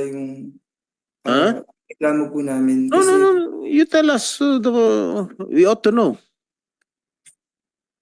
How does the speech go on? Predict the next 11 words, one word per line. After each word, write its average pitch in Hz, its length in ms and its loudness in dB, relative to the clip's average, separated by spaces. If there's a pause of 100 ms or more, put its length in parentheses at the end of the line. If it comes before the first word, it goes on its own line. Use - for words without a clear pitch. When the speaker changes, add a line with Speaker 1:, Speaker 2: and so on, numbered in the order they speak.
Speaker 1:
So 202 260 -6
nakita 196 400 -4
ko 196 140 -6
po 196 120 -10
silang, 185 720 -4
nakita 180 380 -8
ko 185 120 -8
po 190 120 -10
silang 175 280 -6
dalawa. 165 460 -6
Si, 180 560 -6